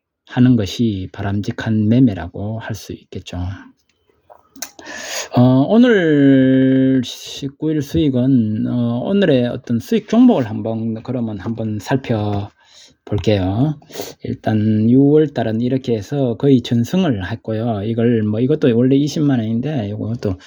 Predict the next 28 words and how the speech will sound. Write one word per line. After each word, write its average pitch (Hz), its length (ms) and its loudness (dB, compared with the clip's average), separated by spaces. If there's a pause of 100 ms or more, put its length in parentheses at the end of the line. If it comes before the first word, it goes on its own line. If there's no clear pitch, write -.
(120)
거의 170 180 0
수익에 269 360 4
가깝죠. 113 560 -8
이건 113 280 0
내가 120 180 -2
실수를 202 480 0
해서 101 220 -4
일부러 95 500 -2
그렇게 - 320 -8
한 104 160 -2
거니까 98 460 -4 (520)
거의 110 260 2
유월 139 320 4
달은 107 240 -6
뭐 95 180 -6
전승이라고 107 600 -6
볼 95 140 -6
수 92 140 -10
있습니다. 98 460 -8
이렇게 104 440 -4 (400)
저는 127 720 2 (380)
안전한, 135 760 0 (100)
안전한 135 460 2
매매를 190 440 4
이렇게 90 320 -10
지향을 110 460 -6
합니다. 92 800 -8
이렇게 90 380 -8